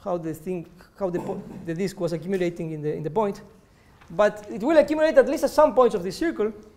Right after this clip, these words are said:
And so when you look at the boundary of U intersected with this new circle blown up,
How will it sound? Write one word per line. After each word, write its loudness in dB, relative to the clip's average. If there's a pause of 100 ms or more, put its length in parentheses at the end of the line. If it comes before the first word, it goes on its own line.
(600)
And -6
so 4
when 2
you 0
look 2
at 4
the 0
boundary 8
of 0
U 2
intersected 0 (340)
with -4
this -2
new -2
circle -2 (300)
blown 0
up, 0